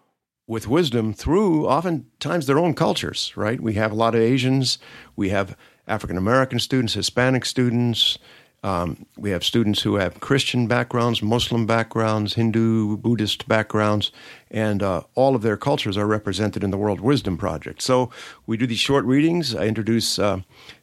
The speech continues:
uh, skills, um, uh, the skills of inquiry, the skills of extracting, uh, quotations, and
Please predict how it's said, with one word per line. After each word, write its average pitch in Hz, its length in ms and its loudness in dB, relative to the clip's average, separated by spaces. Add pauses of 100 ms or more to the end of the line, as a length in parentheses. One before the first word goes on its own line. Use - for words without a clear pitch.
uh, 113 180 -2
skills, 156 640 2 (340)
um, 120 520 0 (180)
uh, 117 200 0 (100)
the 107 80 -8
skills 120 320 0
of 113 160 -2
inquiry, 143 540 2
the 104 120 0
skills 101 380 -2
of 87 180 -6
extracting, 110 920 0
uh, 87 120 0
quotations, 127 1040 0
and 98 380 -2